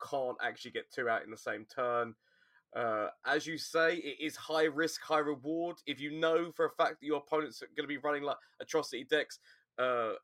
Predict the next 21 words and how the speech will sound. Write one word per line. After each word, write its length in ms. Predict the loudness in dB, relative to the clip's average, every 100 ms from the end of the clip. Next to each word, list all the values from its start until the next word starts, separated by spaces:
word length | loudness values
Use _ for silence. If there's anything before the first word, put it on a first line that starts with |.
| 0
any 160 | 0 2
kind 200 | 0 0
of 80 |
Frostbite, 840 | -2 -2 -2 -2 2 6 6 4 -8 _ _ _ 0
any 240 | 2 2
form 260 | -2 -2 -4
of 120 | -4
killing 360 | 2 4 4 2
the 80 | 2
unit 400 | 4 4 2 0
before 360 | -2 4 4
it 100 | 4
goes 300 | 2 2 2
in, 180 | 0 0 2
or 240 | 2 2 0
even 260 | -6 -2
when 100 | -2
it 60 | 0
comes 240 | -2 -2 -6
to 80 | -4
Nasus, 680 | 0 0 0 0 -2 -4